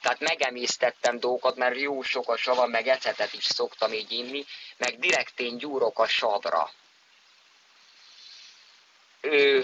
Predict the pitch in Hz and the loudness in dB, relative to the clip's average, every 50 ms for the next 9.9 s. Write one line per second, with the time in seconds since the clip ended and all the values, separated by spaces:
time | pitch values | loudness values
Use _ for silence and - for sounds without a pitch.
0 | - - - 139 147 - 151 143 135 - 139 139 156 160 156 139 123 127 120 123 | 0 -2 -6 -4 -2 2 2 2 2 4 4 4 6 4 2 4 4 4 6 6
1 | 139 135 - - 127 120 123 120 117 113 - - - 120 113 - 123 120 120 120 | 4 4 4 2 2 2 2 4 2 0 0 -4 -12 -10 -10 -8 -4 0 2 4
2 | 120 127 127 - - 123 - - 117 110 113 107 110 107 107 107 117 139 147 151 | 4 4 4 2 -2 -8 -4 -2 -2 -2 -2 -2 0 2 2 2 2 0 0 -2
3 | 147 135 - - - 117 117 110 110 113 - - - 160 170 170 160 143 131 120 | -2 -4 -4 0 0 2 2 2 2 0 0 2 4 2 4 4 2 0 0 0
4 | 117 113 110 120 139 139 143 139 127 117 117 110 110 120 127 127 117 - - 117 | 0 -2 -2 0 2 4 4 4 4 2 2 2 2 0 -2 -2 -2 -4 -2 0
5 | 113 104 101 98 - - - - 107 104 - - - 117 - - 110 107 101 101 | 2 2 2 2 2 0 0 -2 -4 -4 -4 -6 -10 -6 -4 -2 -2 -2 -2 -2
6 | 104 95 95 104 104 104 - - - 113 110 - - 117 113 113 113 113 117 113 | -4 -4 -2 0 -2 -2 -2 -4 -8 -8 -8 -6 -6 -6 -6 -4 -4 -2 -4 -4
7 | 107 110 123 131 147 156 - - - - - - - - - - - - _ _ | -4 -8 -12 -14 -14 -14 -18 -20 -20 -20 -20 -20 -20 -20 -20 -20 -20 -20 _ _
8 | _ _ - - - _ _ _ - 117 113 135 123 120 117 113 107 101 98 95 | _ _ -20 -20 -20 _ _ _ -2 0 2 2 2 2 2 0 0 0 -2 -2
9 | 98 95 92 - - - 104 104 107 104 101 104 98 95 - - - - | -2 -2 -4 -4 -2 -2 -2 -2 -2 -4 -2 -2 -4 -6 -6 -10 -12 -12